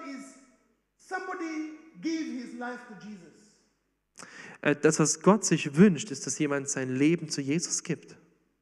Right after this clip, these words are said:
Speaker 1: People are fried. You are spending all your time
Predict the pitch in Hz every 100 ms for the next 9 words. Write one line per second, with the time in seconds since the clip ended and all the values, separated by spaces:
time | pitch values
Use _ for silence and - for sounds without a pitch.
0 | _ _ _ 349 349 285 240 - 285 320
1 | 330 269 196 - - - 262 254 - 320
2 | 320 311 302 302 - - - 320 302 285
3 | 254 - - - - 311 311